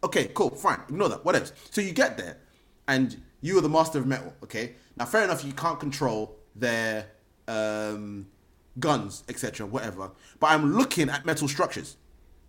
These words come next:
But, okay, cool, you let the pawns go anyway. You let the pawns go, safe. Then, okay, ignore that. You also have the Phoenix.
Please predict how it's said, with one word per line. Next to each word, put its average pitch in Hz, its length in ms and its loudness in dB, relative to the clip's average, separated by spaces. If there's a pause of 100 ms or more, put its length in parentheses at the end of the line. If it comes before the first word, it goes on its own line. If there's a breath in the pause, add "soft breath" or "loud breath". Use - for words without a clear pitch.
(680 soft breath)
But, 208 240 10
okay, 196 260 2
cool, 165 200 8
you 156 140 6
let 180 140 4
the 147 80 -2
pawns 151 280 2
go 147 120 4
anyway. 117 360 2
You 131 160 4
let 127 140 4
the 110 60 -10
pawns 113 240 -2
go, 98 160 -4
safe. 117 300 0 (520 soft breath)
Then, 214 300 8 (140)
okay, 190 180 0 (100)
ignore 220 280 6
that. 170 200 2
You 214 100 8
also 226 200 10
have 190 480 8
the 202 100 6
Phoenix. - 520 2